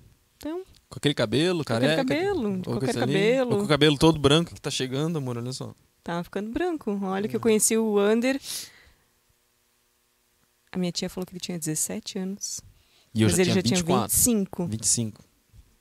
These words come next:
Speaker 1: Quantos
Speaker 2: Eu já
Speaker 1: anos tem
Speaker 2: tinha.
Speaker 1: esse menino? Dezessete? <laughs> Poxa, tia!
Speaker 2: <laughs> É verdade, eu parecia mais novo do que, do que era.
Speaker 1: É,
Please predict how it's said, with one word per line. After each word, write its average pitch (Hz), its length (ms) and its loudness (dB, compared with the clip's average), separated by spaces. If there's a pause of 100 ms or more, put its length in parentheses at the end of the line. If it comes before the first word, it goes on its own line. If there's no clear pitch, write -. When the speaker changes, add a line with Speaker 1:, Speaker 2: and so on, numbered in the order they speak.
(460)
Speaker 1:
Quantos 254 240 6
Speaker 2:
Eu 554 60 10
já - 40 10
Speaker 1:
anos 453 100 6
tem 339 120 4
Speaker 2:
tinha. 302 60 6
Speaker 1:
esse 277 120 4
menino? 262 560 4 (200)
Dezessete? 220 680 -2 (720)
<laughs> 311 260 8
Poxa, 480 300 8 (120)
tia! 330 920 10 (640)
Speaker 2:
<laughs> - 880 0
É 117 100 -2
verdade, 120 420 2
eu 113 60 2
parecia 123 480 2
mais 120 300 0
novo 143 340 4
do 147 140 -4
que, 143 680 -2 (680)
do 120 180 -12
que 131 160 -12
era. 104 300 -10 (480)
Speaker 1:
É, 160 220 -6